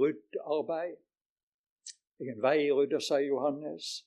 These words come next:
«Gjør veien inn til fristaden i stand.» Og så trenger vi å, trenger vi at Gud får rydda noe i våre liv, <clears throat> for at han kan komme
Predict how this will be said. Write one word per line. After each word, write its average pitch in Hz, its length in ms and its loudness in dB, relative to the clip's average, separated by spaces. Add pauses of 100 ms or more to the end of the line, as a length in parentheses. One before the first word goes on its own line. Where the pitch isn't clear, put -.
(580)
«Gjør 131 320 8
veien 151 380 8
inn 139 180 2
til 151 140 6
fristaden 156 1160 0 (320)
i 135 100 -2
stand.» 156 480 0 (1500)
Og 139 120 -2
så 170 160 8
trenger 170 400 6
vi 156 160 8
å, 151 480 8 (340)
trenger 151 360 0
vi 151 120 6
at 151 220 4 (140)
Gud 156 280 2
får 156 220 0
rydda 147 260 2
noe 143 300 -2
i 151 80 -10
våre 165 320 0
liv, 180 240 -2 (320)
<clears throat> 233 880 -2
for 156 160 4
at 160 180 2
han 160 220 0
kan 156 160 -2
komme 170 240 4